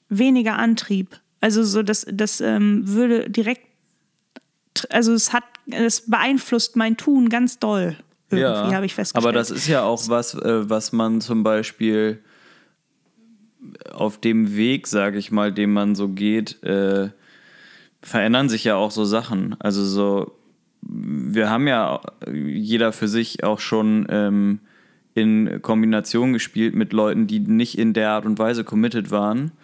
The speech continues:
Speaker 1: Mhm.
Speaker 2: und wirklich auch nur auf die Musik bezogen so committed waren, weil natürlich ging's, war es vielleicht dann, ja, wir brauchen auf jeden Fall und wir brauchen geilere V-, Videos, geilere Bilder oder so, keine Ahnung. Ich hab immer gedacht, nee, wir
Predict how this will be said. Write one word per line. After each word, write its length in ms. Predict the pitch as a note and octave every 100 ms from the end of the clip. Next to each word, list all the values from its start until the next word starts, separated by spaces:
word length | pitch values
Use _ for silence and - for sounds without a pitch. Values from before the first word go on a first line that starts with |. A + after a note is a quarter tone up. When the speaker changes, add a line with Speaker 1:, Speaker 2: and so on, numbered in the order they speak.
| -
Speaker 1:
Mhm. 360 | A3 G3+ B3+ - _ _ _ -
Speaker 2:
und 280 | - A#2 - _
wirklich 400 | A2 A2 A#2 A#2+
auch 140 | B2 A2+
nur 160 | B2
auf 120 | A#2 -
die 100 | A2+
Musik 380 | A#2 A#2 D3 -
bezogen 680 | A2 - A2 G#2 G2+ G2+ G#2 - - - _ - -
so 440 | G#2 G#2+ A2 C3 -
committed 480 | - G#2+ G#2+ G#2 -
waren, 360 | G2+ A2 C3+ -
weil 280 | - G#2+ G#2+
natürlich 440 | G#2+ G#2 B2 A2
ging's, 280 | - G#2+ G#2+ - - -
war 160 | - G#2+
es 120 | G#2
vielleicht 320 | G#2 G#2+ G#2
dann, 120 | G#2 G#2
ja, 80 |
wir 60 | G2+
brauchen 240 | F#2+ G2+ G#2
auf 160 | G2
jeden 100 | G2+
Fall 200 | G2 G2+
und 200 | G2 F#2+
wir 80 | -
brauchen 300 | F2 F#2+ G2
geilere 360 | - F#2+ G2 G2
V-, 100 | - - - - _
Videos, 340 | G#2+ G#2+ G#2
geilere 640 | - G2+ G2+ G2+ G2 G2+ G2 - - - - _
Bilder 800 | - - A2+ B2 B2+ C#3 D3+ D#3
oder 240 | - A#2+ B2+
so, 220 | C3+ C#3+
keine 220 | C#3+ B2
Ahnung. 260 | A#2 A#2+ A#2+
Ich 120 | A2
hab 120 | A#2+
immer 200 | A2 A#2
gedacht, 320 | A2+ A#2 A#2 A2+
nee, 140 | A#2
wir 140 | A2+